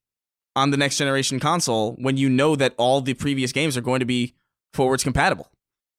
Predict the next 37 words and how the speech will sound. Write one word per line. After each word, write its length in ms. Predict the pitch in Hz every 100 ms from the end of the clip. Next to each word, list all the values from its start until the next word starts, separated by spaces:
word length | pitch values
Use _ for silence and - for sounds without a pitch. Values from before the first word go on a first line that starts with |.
| -
Like, 80 | 120
it 60 |
just 120 | 139 143
makes 220 | 156 -
no 140 | 151
sense. 280 | 143 185 135
I, 280 | 127 139 135
I 60 |
think, 340 | 143 220 190 - _ _ _ -
like, 100 | 143
the 80 | 156
question 400 | 180 196 - 175
here, 480 | 156 143 139 127 _ _ _ _ -
uh, 320 | 123 113 104
like, 200 | 120 123
is 200 | 156 147
it 120 | 151 -
a 100 | 127
ch-, 240 | - -
is, 200 | 131 131
are 180 | 117 135
developers 460 | 131 131 151 139 127
missing 280 | 143 139 131
out 140 | 147
on 100 | 123
a 60 | 113
chance 340 | 147 131 -
to 100 | 117
double 260 | 117 123 117
dip? 360 | 127 175 - - _ _ _
Yeah, 340 | 147 233 214 -
and, 220 | 156 160
uh, 140 | 160 156
good, 340 | 135 220 120 _ _ -
because 240 | 143 156 151
double 260 | 185 202
dipping 460 | 202 214 214 196